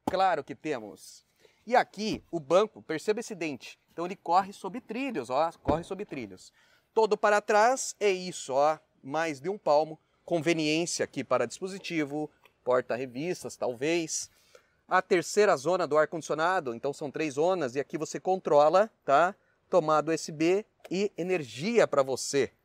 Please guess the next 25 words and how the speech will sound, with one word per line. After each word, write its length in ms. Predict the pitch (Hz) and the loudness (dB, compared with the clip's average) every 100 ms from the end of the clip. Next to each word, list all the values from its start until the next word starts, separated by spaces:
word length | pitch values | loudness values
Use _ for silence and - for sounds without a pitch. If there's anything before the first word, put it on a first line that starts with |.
| _ _ _ _ _ | _ _ _ _ _
Aqui 240 | - 233 262 | 0 2 0
atrás 540 | - 180 214 233 - | 0 4 4 2 -2
a 60 | 190 | -8
situação 440 | 214 208 185 247 | -8 -6 -4 0
é 80 | 190 | 0
essa, 280 | 98 - - _ | 0 -8 -20 _
eu 180 | 190 220 | 2 4
com 100 | 226 | 2
um 40 | |
e 60 | 226 | -4
setenta, 680 | - 226 220 208 165 117 107 _ _ | -2 0 0 -2 -4 -10 -12 _ _
a 80 | 175 | -2
perna 420 | - 175 170 170 | 2 0 0 -6
fica 300 | - 156 185 | -10 -6 -4
bem 300 | 143 160 180 | -2 -4 -2
alta, 460 | 160 156 160 196 180 | 0 -2 -2 -6 -8
realmente 600 | - 185 151 165 180 - - _ - | -6 -6 -4 -8 -10 -16 -18 _ -8
não 200 | 185 175 | -4 -2
é 60 | 175 | -2
confortável. 1040 | 180 180 185 - 151 143 117 101 98 101 - | -4 -6 -4 2 4 4 0 -6 -12 -4 -2
Aqui 340 | 190 - 262 | -2 -2 -2
apenas 460 | 214 - 240 254 - | -2 0 -2 -4 -4
para 240 | 233 226 | -2 -2
uma 260 | 226 254 - | -2 -6 -6
emergência, 840 | 214 233 220 139 214 208 - 117 | -6 -4 -4 -4 -6 -6 -6 -8